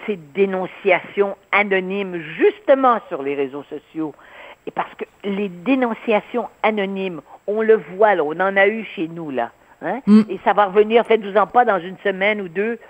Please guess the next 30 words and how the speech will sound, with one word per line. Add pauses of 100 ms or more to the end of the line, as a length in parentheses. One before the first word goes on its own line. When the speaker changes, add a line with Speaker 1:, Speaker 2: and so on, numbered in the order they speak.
(180)
Speaker 1:
ou
trois,
ou (100)
quatre, (260)
il
y
aura
de
nouveau, (220)
il
va
y
avoir
encore
une
autre
vague
de
gens, (360)
euh,
à
qui
on
dit
bravo,
allez-y, (300)
euh, (100)
soyez
anonymes, (300)
euh,